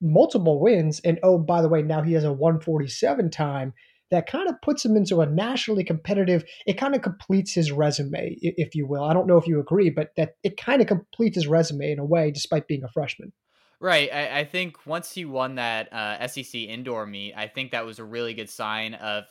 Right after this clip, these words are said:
Speaker 2: he could be a challenger on the national stage, but he wasn't at nationals because
Speaker 1: Right.
Speaker 2: he didn't have the time. And so I think this one forty-seven really puts him in that category of now he at least has that top end P R to kinda match whatever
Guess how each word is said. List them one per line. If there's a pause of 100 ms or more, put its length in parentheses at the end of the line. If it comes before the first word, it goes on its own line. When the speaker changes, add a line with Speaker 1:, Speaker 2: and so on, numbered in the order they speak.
Speaker 2:
he
could
be
a
challenger
on
the
national
stage,
but
he
wasn't
at
nationals (320)
because
Speaker 1:
Right.
Speaker 2:
he
didn't
have
the
time.
And
so
I
think
this
one
forty-seven (320)
really
puts
him
in
that
category
of (180)
now
he
at
least
has
that
top
end
P
R (320)
to
kinda
match
whatever